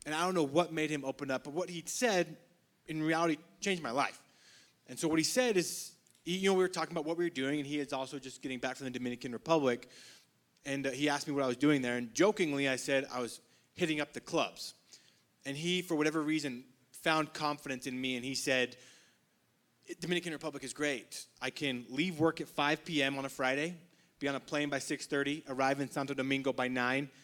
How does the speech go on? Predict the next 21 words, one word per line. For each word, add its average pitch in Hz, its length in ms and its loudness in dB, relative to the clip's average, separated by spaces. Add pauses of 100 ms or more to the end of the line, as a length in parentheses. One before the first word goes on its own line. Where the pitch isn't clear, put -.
(400)
have 139 200 6
sex 160 260 2
with 180 140 -4
kids 147 540 0
all 151 160 4
weekend, 120 580 0 (420)
and 139 140 -2
be 135 80 2
back 143 280 2
at 139 80 -6
work 131 400 4
by 120 120 4
nine 120 240 0
A 120 120 2
M 113 100 0
Monday 107 260 -2
morning." 104 380 -4 (1080)
And, 127 100 -12
like, 127 100 -10
hearing 233 400 2
that, 151 380 2